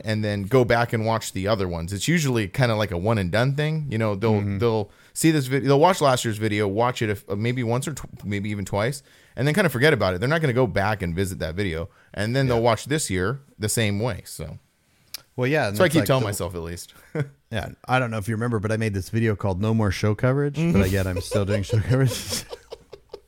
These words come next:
Speaker 1: And I like how you keep pushing the goalposts on that. You're like, "Okay, yeah, no more show coverage, but I am, uh, I have to finish these three shows." Well, and then
Speaker 2: Well,
Speaker 1: there's L S T.
Speaker 2: in that,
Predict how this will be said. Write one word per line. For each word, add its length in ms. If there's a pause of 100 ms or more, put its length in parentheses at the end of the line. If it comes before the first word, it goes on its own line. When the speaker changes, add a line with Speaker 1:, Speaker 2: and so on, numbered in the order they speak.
(1000)
Speaker 1:
And 140
I 60
like 220
how 60
you 140
keep 300
pushing 480 (260)
the 560
goalposts 640
on 100
that. 140
You're 80
like, 160
"Okay, 160
yeah, 100
no 140
more 160
show 180
coverage, 260
but 200 (160)
I 100
am, 460
uh, 400 (320)
I 140
have 220
to 80
finish 360
these 240
three 260
shows." 400 (140)
Well, 100
and 220
then 80
Speaker 2:
Well, 100
Speaker 1:
there's 220
L 180
S 80
T. 80
Speaker 2:
in 120
that, 240